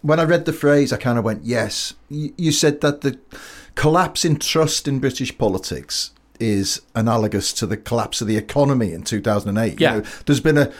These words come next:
Speaker 2: Ethical
Speaker 1: a,
Speaker 2: crash.
Speaker 1: there's been an ethical crash.
Speaker 2: Yes.
Speaker 1: And, and of course, you know, you hear Keir Starmer talking very well
Speaker 2: He was
Speaker 1: at,
Speaker 2: talking this
Speaker 1: he was
Speaker 2: morning,
Speaker 1: talking this
Speaker 2: Thursday in
Speaker 1: morning.
Speaker 2: Bristol.
Speaker 1: Yeah,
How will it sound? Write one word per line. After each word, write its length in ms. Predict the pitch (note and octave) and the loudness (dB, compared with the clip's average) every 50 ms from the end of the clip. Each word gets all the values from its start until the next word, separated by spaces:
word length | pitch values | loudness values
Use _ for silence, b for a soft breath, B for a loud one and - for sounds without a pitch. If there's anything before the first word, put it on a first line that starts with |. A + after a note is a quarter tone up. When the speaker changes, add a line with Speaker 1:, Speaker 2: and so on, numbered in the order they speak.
| B B | B B
Speaker 2:
Ethical 340 | C3+ C3+ - D3 C#3 B2 A#2+ | -4 0 2 2 2 2 0
Speaker 1:
a, 20 | |
Speaker 2:
crash. 380 | - - D3 B2 G#2 - - D3 | 0 2 2 2 2 2 0 2
Speaker 1:
there's 140 | E3 D#3+ A#2+ | 2 2 4
been 140 | D#3 F3+ F3 | 4 2 2
an 100 | F3+ F#3+ | 2 2
ethical 540 | F#3 E3 C#3+ - F#3+ E3 - - E3+ E3 D3 | 2 2 4 4 2 2 2 2 0 0 0
crash. 540 | - - - D#3 E3 D#3+ D3 B2 - - A2+ | 0 0 0 0 2 2 0 0 -2 -4 -2
Speaker 2:
Yes. 340 | B2+ D3+ E3 A2+ - - - B B B B B | 0 0 0 0 -2 -8 -14 B B B B B
Speaker 1:
And, 220 | - E3+ E3+ F3 E3+ - | 0 0 0 0 -2 -4
and 120 | - F3+ F3+ | -2 0 0
of 60 | F3+ | 2
course, 300 | F3+ G#3 G3+ G3 - - - B B B B B B B B B B - | 2 4 4 4 2 0 -6 B B B B B B B B B B -2
you 80 | G3 | 2
know, 60 | F3 | 2
you 160 | E3+ D#3+ E3+ E3 | 4 4 4 4
hear 220 | D#3+ G#3 A#3 A3 | 6 6 6 4
Keir 220 | A3 - F#3+ F3 | 4 2 2 2
Starmer 480 | D3+ - - - C#3 C3 C3 A#2+ A#2 A#2 | 2 2 2 2 2 4 4 2 0 0
talking 640 | - B2+ B2 A#2+ A#2+ A#2+ A#2+ A2 G#2 G#2 G2 - - - - _ _ _ - | 0 0 0 0 0 0 -2 -2 -2 -2 -2 -6 -10 -16 -20 _ _ _ -8
very 320 | D3+ A#2+ D3 E3+ F#3 F#3 F#3 | 0 2 4 4 6 4 4
well 480 | D#3 C#3+ B2+ G2 F2+ F#2 G#2+ G#2+ - - | 4 2 2 2 2 0 -2 -4 -4 0
Speaker 2:
He 100 | - C3+ | 2 2
was 120 | C3+ B2+ | 4 4
Speaker 1:
at, 60 | C#3 | 4
Speaker 2:
talking 240 | C#3+ E3 - D3 C3+ | 4 4 4 4 4
this 120 | B2+ B2 B2+ | 4 2 4
Speaker 1:
he 40 | C3+ | 4
was 100 | D3 D3 | 4 4
Speaker 2:
morning, 180 | C#3+ B2+ - | 4 4 4
Speaker 1:
talking 240 | - D#3+ C#3+ D3 D3 | 4 4 2 4 4
this 160 | C#3 C3+ C3+ | 4 4 6
Speaker 2:
Thursday 120 | C3 G3 G#3+ A#3+ A#3+ | 6 6 6 6 6
in 60 | - | 6
Speaker 1:
morning. 200 | A3+ G3+ D3+ G#2+ | 4 2 2 2
Speaker 2:
Bristol. 480 | B2 B2 A#2+ - - G2+ F2 D#2+ - - | 2 2 0 0 -2 -2 -4 -4 -6 -4
Speaker 1:
Yeah, 260 | - G3+ G3+ F3 D3+ | 0 2 2 2 0